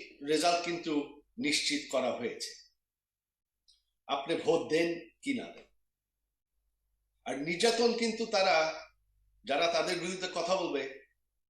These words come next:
ক্ষমতায় থাকলেও করবে। আপনি ভোট দিন কি না দেন,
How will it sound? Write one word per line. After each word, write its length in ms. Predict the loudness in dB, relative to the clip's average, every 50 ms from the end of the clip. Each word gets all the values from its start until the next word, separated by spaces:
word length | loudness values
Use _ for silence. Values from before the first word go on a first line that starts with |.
| _ _ _ _
ক্ষমতায় 340 | -4 0 2 2 4 4 2
থাকলেও 360 | 2 2 0 0 0 -2 -2
করবে। 340 | -2 -4 -6 -6 -8 -10 -12 -16 -16 _ _ _ _ _ _ _ _ _ _ _ _ _ _ -10
আপনি 220 | -8 -6 -4 -4
ভোট 240 | 0 4 6 6 6 6 2 -4 -10 -8 -4
দিন 200 | -2 0 0 0
কি 140 | -2 -2
না 140 | 0 2 2
দেন, 200 | 2 2 2 0